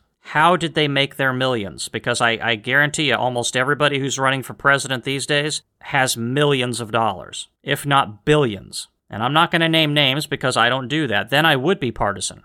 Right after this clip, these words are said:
if I started naming names, but I never do. I never have on this podcast, and I never will. I'm just saying pay very close attention to where people make their money. And if you don't, if you don't pay attention to that, you are not doing your job,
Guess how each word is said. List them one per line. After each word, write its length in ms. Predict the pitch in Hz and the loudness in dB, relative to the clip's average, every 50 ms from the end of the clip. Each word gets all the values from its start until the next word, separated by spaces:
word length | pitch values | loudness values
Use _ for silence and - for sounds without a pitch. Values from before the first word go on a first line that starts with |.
| _ _ - | _ _ -14
if 160 | - 113 - | -8 -4 -4
I 80 | 110 | -2
started 380 | 110 - - 151 127 120 107 107 | -2 0 2 2 2 2 2 0
naming 340 | 117 120 117 110 107 104 104 | -2 -2 -2 -2 -4 -4 -4
names, 320 | - 117 113 104 - - | -2 -2 -2 -2 -4 -6
but 120 | - - 107 | -6 -6 -4
I 60 | 107 | -2
never 260 | 110 117 131 131 151 | -2 -2 -2 -2 -2
do. 300 | 151 208 214 147 - - _ _ _ - | 0 0 -2 -2 -4 -8 _ _ _ -12
I 100 | - 101 | -8 -4
never 240 | 104 120 143 147 147 | -2 0 0 0 2
have 180 | 151 165 165 | 2 2 2
on 120 | 165 160 160 | 2 0 0
this 120 | 165 151 | -2 -2
podcast, 580 | - - 160 165 165 - 160 156 165 165 - - | -2 0 0 0 0 0 0 0 0 0 0 -2
and 100 | 127 110 | 0 0
I 60 | 104 | 0
never 240 | 104 104 117 143 156 | 0 0 -2 -2 -2
will. 320 | 139 123 - - - - _ _ - | -2 -2 -4 -6 -8 -16 _ _ -4
I'm 180 | 110 120 135 | -2 -2 -2
just 200 | 147 190 185 - | 0 0 2 2
saying 300 | - 180 156 147 139 135 | 4 4 4 4 4 0
pay 180 | - - 123 110 | -2 -2 -2 -2
very 260 | 101 117 120 135 147 | 0 0 0 0 -2
close 280 | - - 156 160 147 - | -4 -4 -4 -2 -2 -4
attention 440 | - - - 156 160 151 - 135 | -4 -2 -2 -2 0 -2 -4 -6
to 80 | 110 127 | -6 -2
where 160 | 120 120 117 | -2 -2 -2
people 260 | - 135 123 - 120 | -2 -6 -6 -6 -4
make 220 | 117 117 120 120 - | -2 -2 -2 -2 -4
their 100 | 123 117 | -4 -2
money. 320 | 123 139 131 104 98 98 - _ _ | -2 -2 -2 -2 -6 -10 -14 _ _
And 100 | - 117 | -6 -4
if 160 | 117 110 - - | -4 -4 -6 -6
you 120 | 123 117 | -8 -8
don't, 520 | 104 - 156 185 214 160 113 113 120 - | -4 0 2 4 4 4 2 0 -4 -8
if 120 | - 110 127 | -10 -8 -6
you 80 | 120 | -2
don't 200 | 135 170 208 202 | -2 -2 -2 -2
pay 120 | 208 185 165 | 0 0 0
attention 400 | 143 - - 135 123 - - 123 | 0 0 -2 -4 -4 -4 -6 -6
to 40 | 113 | -2
that, 220 | 120 117 - - | -2 -2 -2 -2
you 300 | 107 107 110 160 175 190 | -6 -4 -4 -2 -2 0
are 180 | 180 170 160 151 | 2 2 2 4
not 400 | 143 147 147 139 - 117 110 - | 4 4 2 2 2 -2 -4 -2
doing 320 | 151 151 143 143 139 131 | 0 2 2 2 0 0
your 240 | 123 127 131 127 123 | 0 0 0 0 0
job, 720 | 107 - - 143 147 156 151 117 101 101 104 123 117 - | -2 -2 0 2 4 4 4 4 2 0 -2 -4 -6 -8